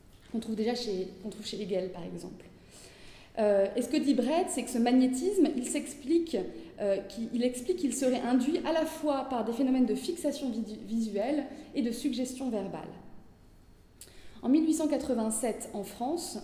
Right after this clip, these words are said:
le Journal des tribunaux consacre un long, un long article au danger de l'hypnotisme, désigné comme une nouvelle forme de magie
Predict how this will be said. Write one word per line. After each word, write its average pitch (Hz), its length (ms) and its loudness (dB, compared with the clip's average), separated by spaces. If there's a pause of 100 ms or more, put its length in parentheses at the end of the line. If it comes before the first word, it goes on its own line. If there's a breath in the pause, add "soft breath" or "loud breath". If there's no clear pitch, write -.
le 220 100 0
Journal 302 360 6
des 226 100 2
tribunaux 233 640 4 (300 loud breath)
consacre 254 400 -2
un 208 80 -2
long, 294 300 4
un 240 200 -4
long 302 160 4
article - 560 -2
au - 60 -2
danger 302 420 4
de 214 100 2
l'hypnotisme, 226 760 0 (400 loud breath)
désigné 285 380 8
comme 226 160 2
une 233 120 6
nouvelle 320 300 6
forme 254 260 2
de 226 60 2
magie 208 720 0